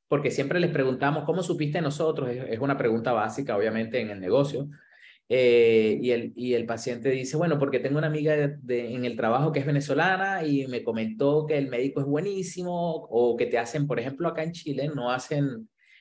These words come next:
no es normal que el médico te haga, en el caso ginecológico, por ejemplo, consulta, ecografía y citología.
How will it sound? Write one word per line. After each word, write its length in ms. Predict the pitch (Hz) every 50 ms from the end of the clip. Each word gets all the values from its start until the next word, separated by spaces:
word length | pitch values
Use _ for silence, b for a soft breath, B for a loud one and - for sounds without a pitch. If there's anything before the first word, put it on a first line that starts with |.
| b b
no 180 | - 123 135 143
es 220 | 156 156 151 156
normal 720 | 170 156 156 151 147 156 170 165 143 123 127 143 175 175 -
que 140 | - 135 123
el 160 | 120 120 117
médico 460 | 117 120 120 117 131 143 143 156 147
te 100 | 147 127
haga, 640 | 120 117 123 127 139 143 143 135 135 131 120 113 117 - _ _ _ -
en 160 | - 117 117 117
el 120 | 110 110
caso 280 | - 117 - - 170 147
ginecológico, 760 | 151 147 123 117 113 117 123 147 151 147 135 120 - 107 -
por 100 | - 107
ejemplo, 480 | 113 120 123 110 107 110 123 139 151 147 - - _ _ _
consulta, 720 | - - 135 127 123 - 160 165 185 185 185 196 202 196 -
ecografía 720 | 120 139 - 135 127 123 120 117 - - 175 196 208 208 -
y 100 | 143 135
citología. 600 | - - - - 113 98 92 82 90 95 - -